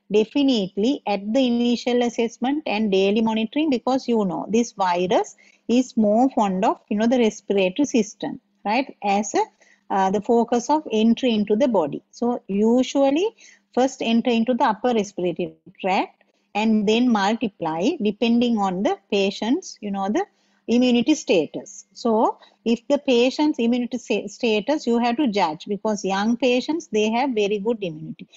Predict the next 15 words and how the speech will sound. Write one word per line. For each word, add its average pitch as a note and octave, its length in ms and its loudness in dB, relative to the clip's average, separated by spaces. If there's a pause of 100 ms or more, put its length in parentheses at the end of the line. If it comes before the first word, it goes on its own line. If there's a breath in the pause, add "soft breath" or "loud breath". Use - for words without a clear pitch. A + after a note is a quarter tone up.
(200 soft breath)
But G#3+ 240 -2
older A3+ 640 2
the A#3+ 140 0
patient, A3 580 0 (360 soft breath)
the B3+ 100 4
immunity A3 420 2
is A3 140 0
becoming A#3+ 520 2
less. F3+ 360 2 (240)
And G3+ 200 0
if G#3 200 0
the G#3+ 80 -2
comorbidities A#3 920 2
are G3+ 160 2
there, F#3 380 2